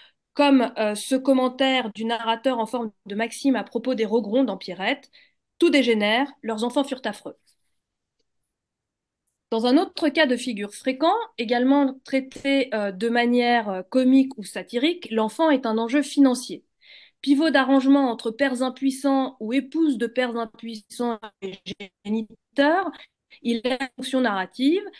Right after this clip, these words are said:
soit pour capter des héritages, donc on trouve, c'est très fréquent chez Maupassant, dans de nombreuses nouvelles de Maupassant, par exemple un héritage, le cas de Madame Huneau, mais il y a beaucoup d'autres exemples, ou alors pour continuer la famille, euh, par exemple chez Balzac dans La Muse du département.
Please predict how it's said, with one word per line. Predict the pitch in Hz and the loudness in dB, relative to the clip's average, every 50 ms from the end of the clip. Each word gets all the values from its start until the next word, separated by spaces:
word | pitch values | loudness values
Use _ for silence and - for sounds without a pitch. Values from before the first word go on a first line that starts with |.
| - - _ | -20 -20 _
soit | _ - - 349 349 349 | _ -6 0 2 2 2
pour | 349 349 269 - | 2 -2 -2 0
capter | 294 262 262 - 262 233 | 0 0 0 0 -2 -2
des | 208 220 185 202 | -2 -4 -4 -4
héritages, | 202 190 214 214 - 277 294 339 403 415 320 269 - 196 | -6 -6 -6 -2 0 2 2 2 2 0 -2 -6 -6 -8
donc | 214 208 - | -12 -10 -8
on | 214 214 | -8 -10
trouve, | 208 - - 254 233 208 196 | -8 -8 -8 -8 -8 -8 -10
c'est | - - 190 - | -12 -14 -12 -8
très | - 262 254 | -6 -6 -6
fréquent | - 233 226 - 247 240 202 | -6 -8 -6 -4 -4 -4 -4
chez | 190 - 208 | -6 -8 -10
Maupassant, | 190 185 - 208 214 - 302 330 | -8 -4 -4 -4 -2 0 0 0
dans | 277 220 | 0 -2
de | 196 | -2
nombreuses | 208 214 233 233 | -4 -2 -2 -2
nouvelles | 226 208 202 190 | -2 -2 -4 -6
de | 190 | -8
Maupassant, | 185 - 220 226 - 330 | -10 -10 -6 -4 -2 -2
par | 285 233 | -2 -4
exemple | 190 185 233 226 | -6 -6 -8 -8
un | 196 190 | -8 -10
héritage, | 180 180 208 220 - 269 247 | -10 -10 -6 -2 -2 -2 -2
le | 220 220 | -2 -6
cas | 214 202 | -8 -8
de | 202 | -8
Madame | 190 185 180 190 214 | -8 -8 -6 -4 0
Huneau, | 240 254 294 330 330 - - - - - - - - _ _ _ _ _ _ _ _ - | 2 2 2 2 0 -8 -20 -20 -20 -20 -20 -20 -20 _ _ _ _ _ _ _ _ -10
mais | - 220 | -6 -4
il | 208 | -4
y | |
a | 196 185 - - - | -4 -6 -8 -10 -8
beaucoup | 202 233 - 262 | -6 -2 0 2
d'autres | 247 240 247 - 220 196 | 2 2 2 0 -2 -2
exemples, | 202 185 185 240 277 330 - - 247 208 - - | -2 -2 0 2 2 2 2 0 -2 -2 -2 0
ou | - 262 262 | -2 2 2
alors | 247 226 220 247 294 330 320 | 2 2 4 2 2 0 0
pour | - 269 262 | -4 -8 -4
continuer | - 269 247 254 254 262 277 277 | -2 -4 -2 0 2 4 4 4
la | 254 226 208 | 4 2 0
famille, | - 226 202 202 208 226 254 294 302 269 220 - - - | -2 -4 -6 -4 -2 0 0 2 2 2 0 -2 -4 -6
euh, | 208 208 202 | -6 -6 -6
par | 202 - 208 | -6 -8 -8
exemple | 202 190 185 226 247 262 262 | -8 -6 -4 -2 -2 -2 -2
chez | - 220 | -4 -4
Balzac | 190 196 196 185 226 254 262 240 | -4 -4 -4 -2 0 -2 0 0
dans | 214 214 | -2 -2
La | 208 202 | -2 0
Muse | 208 233 247 240 | 0 0 -2 -2
du | 208 214 | -2 -6
département. | 202 202 214 214 226 226 - - 185 180 170 - | -4 -4 -2 -2 -4 -4 -6 -10 -12 -12 -14 -16